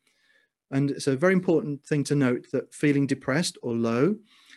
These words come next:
is not a sign in itself that God is distant. We need to remember that. Our emotions are also damaged by sin, as well as our thinking, as well as our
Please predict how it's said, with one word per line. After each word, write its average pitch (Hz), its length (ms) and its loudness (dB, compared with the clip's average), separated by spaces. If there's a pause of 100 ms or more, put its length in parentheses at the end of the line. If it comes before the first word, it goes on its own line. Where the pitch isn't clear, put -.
is 135 140 -4
not 160 180 2
a 254 80 2
sign 151 460 0
in 135 100 2
itself 127 340 -4
that 123 120 -8
God 131 160 -2
is 131 100 -2
distant. - 560 -4
We 131 80 -6
need 139 140 -4
to - 100 -6
remember 135 360 0
that. 113 160 -18 (760)
Our 147 140 2
emotions 160 480 2
are - 40 0
also 160 400 0
damaged 127 460 0
by 113 140 -2
sin, 110 420 -4
as 127 100 -8
well 139 140 4
as 139 120 2
our 123 100 0
thinking, 117 520 -2
as 120 80 -12
well 123 140 0
as 120 140 -2
our 113 160 -2